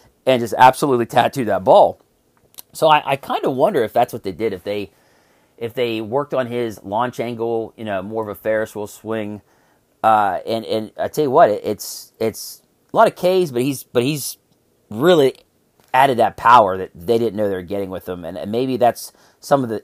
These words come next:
things, the in-, intricacies, if you will, that, uh, Cherington and them, when they get some of these guys, you know, "Hey, you know, why don't you add more of a launch to your swing?" And, and it's working with some guys, maybe. I, I don't know. I'm just,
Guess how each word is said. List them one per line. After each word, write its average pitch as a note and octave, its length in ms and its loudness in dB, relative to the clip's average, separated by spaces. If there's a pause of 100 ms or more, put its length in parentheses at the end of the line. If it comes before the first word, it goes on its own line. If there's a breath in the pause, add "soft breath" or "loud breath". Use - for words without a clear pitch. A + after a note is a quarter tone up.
(140)
things, B2+ 500 -2
the A2 140 -12
in-, A#2+ 200 -12
intricacies, A#2+ 500 -10
if A2 120 -16
you A2 100 -10
will, A#2 320 -6 (280 soft breath)
that, A2 380 -2
uh, F2+ 340 -4 (420)
Cherington A#2+ 440 -6
and G#2+ 160 -6
them, G#2+ 320 -2 (300 soft breath)
when G2+ 100 -8
they G2+ 80 -6
get B2 220 -2
some B2 100 -6
of G#2+ 60 -6
these G#2 160 -6
guys, G2+ 480 2
you G#2 80 -8
know, G2+ 40 -6
"Hey, C#3 240 -2
you G#2+ 140 -4
know, F#2 240 -8 (200)
why G#2+ 180 -2
don't C#3 160 -6
you B2 80 -6
add A2+ 180 2
more G#2+ 160 -4
of F#2+ 80 -4
a G#2 60 -6
launch C3+ 340 -6
to - 80 -18
your F2+ 80 -10
swing?" G2+ 320 -10
And, F#2+ 160 -8
and G#2 240 -8
it's F#2+ 140 -12
working G#2 320 -2
with D2+ 100 -12
some E2+ 160 -10
guys, D2+ 260 -8
maybe. C#2+ 240 -14
I, A2 200 2
I A2 80 2
don't A#2+ 120 0
know. F#2+ 140 -2
I'm F#2 120 -6
just, - 260 -14